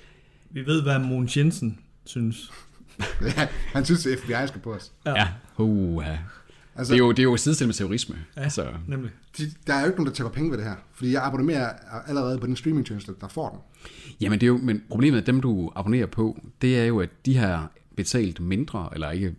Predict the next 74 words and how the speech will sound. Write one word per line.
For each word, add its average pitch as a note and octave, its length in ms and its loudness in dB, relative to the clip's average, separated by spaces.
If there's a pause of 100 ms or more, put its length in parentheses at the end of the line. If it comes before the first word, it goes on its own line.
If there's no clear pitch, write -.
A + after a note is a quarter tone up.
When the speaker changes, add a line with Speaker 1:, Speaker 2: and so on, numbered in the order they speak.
Speaker 3:
lige G#2+ 120 0
så G#2+ 80 4
meget, F#2 440 2
som F2 200 -2
de E2 100 -6
garanteret E2 560 -2
ville E2+ 200 -2
skulle - 180 -4
have D2+ 60 -4
gjort, G2+ 200 2
hvis E2+ 120 -4
de - 60 -6
skulle - 220 -4
have - 100 -10
haft - 200 -2
det - 100 -4
på - 120 -4
dagen D#2 420 -2
fra D2+ 340 -6
noget, F#2+ 260 0
et E2+ 120 -8
stort G2 300 0
netværk E2+ 320 -2
som D#2 140 -6
A D#2+ 100 -4
M D#2+ 60 -2
C - 80 -4 (160)
for F2+ 100 -6
Speaker 2:
Det - 40 -2
er - 40 -2
Speaker 3:
eksempel, G2 320 -2
Speaker 2:
klart. - 0 - (540)
Speaker 3:
ikke? G2+ 140 2
Øhm, F2+ 100 0 (460)
så - 240 0 (180)
spørgsmålet B2+ 380 4
er, G#2 40 2
fordi G#2 240 -2
jeg C3+ 80 0
ved E3 60 0
ikke, D#3+ 120 -4
har D#3+ 140 -2
A G2+ 460 0
M F#2 60 0
C C#3+ 440 2
en F#2 300 -2
sådan G#2+ 260 0
on-demand G2+ 500 2
streaming A#2 480 4
tjeneste G2+ 280 0
i F2+ 40 2
U F2 140 0
S E2+ 100 -2
A, A#2 100 2
øh, F#2 300 0
hvor F2 220 0
man F2+ 180 0
kan D#2+ 120 -6
betale A2 360 2
for F#2 120 2
at E2 80 -2
komme F2+ 160 2
Speaker 2:
Jeg F#2 40 4
Speaker 3:
ind F2+ 40 2
og E2+ 60 0
Speaker 2:
tror, G#2+ 60 0
Speaker 3:
se A2 60 2
Speaker 2:
jeg A2+ 100 -2
Speaker 3:
det? F#2 80 -4
Speaker 2:
tror, A2+ 120 -4
de G2 100 -6
kommer G2+ 180 -8
på G2 80 -14
Hulu, B2 420 -2